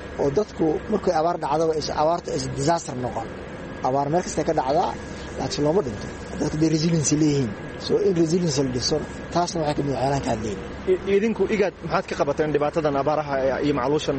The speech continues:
Speaker 2: ee, ka taagan Bariga Afrika?
Speaker 1: Annagu waxaan ka qaban waxyaalo badan, ee, markii laga bilaabo, ee, abaartii dhacday, ee,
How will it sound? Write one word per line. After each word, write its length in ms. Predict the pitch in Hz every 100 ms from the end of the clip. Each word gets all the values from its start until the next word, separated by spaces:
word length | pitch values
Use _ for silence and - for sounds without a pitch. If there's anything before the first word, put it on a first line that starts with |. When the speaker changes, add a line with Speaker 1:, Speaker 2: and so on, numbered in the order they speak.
| 127
Speaker 2:
ee, 220 | - 113
ka 120 | -
taagan 320 | 151 143 135 131
Bariga 240 | 147 139
Afrika? 260 | 135 151 151 - - -
Speaker 1:
Annagu 420 | - 170 262 247 202 196 190 170
waxaan 380 | 175 160 175 156
ka 80 | 220
qaban 220 | 175 160
waxyaalo 360 | 139 143 160 185
badan, 300 | 180 294 302
ee, 300 | 139 131 127
markii 300 | 131 165 165
laga 160 | 151 170
bilaabo, 400 | 160 151 147 139 - - - - -
ee, 460 | 131 127 127 123 -
abaartii 420 | 139 156 160 139
dhacday, 360 | 139 127 131 127 120
ee, 320 | 120 120 113